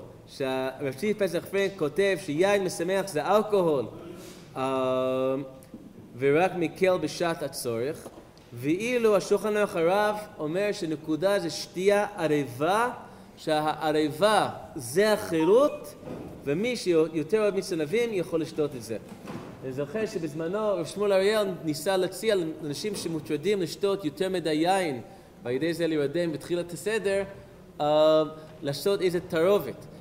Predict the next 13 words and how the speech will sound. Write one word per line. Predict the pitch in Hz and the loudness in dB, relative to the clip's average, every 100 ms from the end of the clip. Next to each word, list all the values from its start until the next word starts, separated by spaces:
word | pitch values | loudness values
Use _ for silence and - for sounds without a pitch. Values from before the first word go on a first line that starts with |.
| - | -8
לקחת | 131 131 190 190 180 165 160 - | -8 0 2 2 -2 -2 -2 -6
קצת | - 190 190 | -2 -2 0
יין | 220 240 220 | 0 0 0
ולערבב | 190 165 190 196 | 0 2 0 0
את | |
זה | 190 | 0
יחד | 208 226 - 196 190 185 | 2 0 0 0 0 -2
עם, | 190 180 180 180 180 - - - - - | 0 2 2 0 -4 -10 -20 -20 -14 -4
אה, | 160 165 170 | 0 0 -2
עם | 175 | -2
מיץ | 190 190 | -2 -2
ענבים, | 175 156 139 220 214 | -2 -2 0 -2 -2
שיש | - 147 | -4 -6